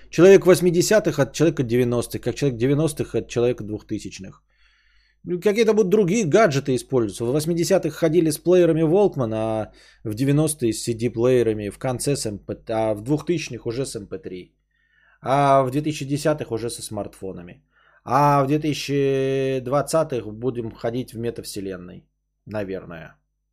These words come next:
Я не знаю. Честно говоря. Ну, типа, блядь, новые, э, возвращение каких-то модных тенденций.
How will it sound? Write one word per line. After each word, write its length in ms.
Я 240
не 120
знаю. 480
Честно 440
говоря. 400
Ну, 120
типа, 560
блядь, 440
новые, 600
э, 180
возвращение 680
каких-то 720
модных 480
тенденций. 800